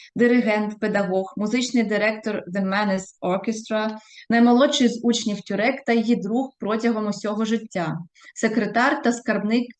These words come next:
Тюрек Bach Research Institute. Мір'ям Карч, педагог у Mannes College of Music, директор підготовчої школи коледжу, музикознавець зі ступенем доктора філософії, отриманим у Columbia University.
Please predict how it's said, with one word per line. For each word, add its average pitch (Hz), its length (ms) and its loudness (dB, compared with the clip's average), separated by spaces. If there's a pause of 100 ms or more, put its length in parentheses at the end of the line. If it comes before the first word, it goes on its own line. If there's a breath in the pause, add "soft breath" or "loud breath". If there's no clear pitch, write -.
Тюрек 233 360 0
Bach 214 220 -6
Research 190 380 -2 (160)
Institute. 165 680 -4 (1500)
Мір'ям 226 360 6
Карч, 196 460 -2 (340 loud breath)
педагог 226 460 0
у 226 40 2
Mannes 233 320 4 (180)
College 214 320 0
of 196 140 -8
Music, 180 360 0 (400 loud breath)
директор 254 480 2
підготовчої 214 640 -2
школи 190 320 0 (100)
коледжу, 240 460 0 (160)
музикознавець 220 720 -2
зі 196 80 -6
ступенем 196 520 -4
доктора 196 400 -4
філософії, 180 720 -2
отриманим 214 640 0
у 196 100 -4
Columbia 185 640 -2
University. 160 720 -4